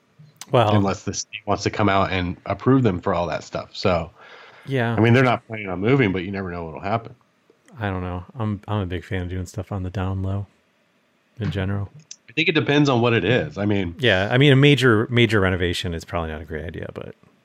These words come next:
Speaker 2: Yeah.
Speaker 1: you know.
Speaker 2: Uh, we live on a very busy street, and we're
Speaker 1: Yeah,
Speaker 2: building
Speaker 1: you would get
Speaker 2: up.
Speaker 1: narked out immediately.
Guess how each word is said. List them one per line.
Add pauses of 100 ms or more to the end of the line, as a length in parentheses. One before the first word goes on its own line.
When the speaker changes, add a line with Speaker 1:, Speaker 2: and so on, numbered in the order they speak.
(320)
Speaker 2:
Yeah. (460)
Speaker 1:
you
know. (160)
Speaker 2:
Uh, (680)
we
live
on (200)
a
very (340)
busy
street, (460)
and (520)
we're
Speaker 1:
Yeah,
Speaker 2:
building
Speaker 1:
you
would
get
Speaker 2:
up.
Speaker 1:
narked
out
immediately.